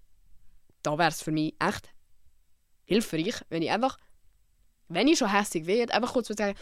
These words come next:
«Okay, ich brauche jetzt kurz eine Verschnaufpause, mein Jung. Ich gehe jetzt in ein anderes Zimmer und ich komme zurück, wenn ich ready bin, um ein normales Gespräch zu führen und nicht um dich anschreien» oder so. Wisst ihr, was ich meine? So, so Sachen.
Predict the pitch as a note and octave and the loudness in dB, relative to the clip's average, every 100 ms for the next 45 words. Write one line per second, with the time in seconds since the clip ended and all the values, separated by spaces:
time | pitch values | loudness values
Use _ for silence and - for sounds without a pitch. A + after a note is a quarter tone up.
0 | - - A#4+ G#4+ E4+ A4 - - - - | -12 2 4 6 6 2 -2 -10 -20 0
1 | E4 C#4+ C4+ C4+ A#3+ - B3 A3+ A3+ G3 | 4 6 6 6 2 4 2 4 2 2
2 | G3 A3+ C#4 - - D4+ G3 F#3 F#3+ A#3 | 2 4 2 2 2 4 4 2 2 2
3 | A3+ G3+ C#3 C3+ - - - - - C4 | 2 2 0 -6 -16 -20 -20 -14 2 4
4 | C#4+ A#3 G#3+ - F#3+ F3 F#3 F3+ F3 - | 6 6 4 2 0 4 4 2 2 4
5 | D4+ C4 B3+ - - A3 G#3+ G#3 F3+ - | 6 6 2 -2 -6 -2 -2 -2 -2 0
6 | C#4 - - G3 G3+ F3+ A3+ G#3 A3+ - | -2 -4 -6 -2 2 4 2 2 0 -2
7 | F3 D#3 D3 D3+ F3+ A#3 - - F#3 - | -4 -4 -4 2 2 2 -4 -2 0 0
8 | E3 C#3 B2+ E3+ - F#3+ E3 - C3+ D#3 | -4 -6 -4 -4 -2 -4 -2 -2 0 0
9 | - C3+ - C3 F2+ D3 D3+ C#3 C3 - | -4 -10 -10 -10 -8 -8 -8 -8 -10 -14
10 | _ _ - D#3+ E3+ F#3 F3+ F3+ C#3+ - | _ _ -8 -6 -2 0 2 2 -2 -6
11 | - - A#3 A3 C#3 - D3+ | -10 -2 2 2 2 -4 -10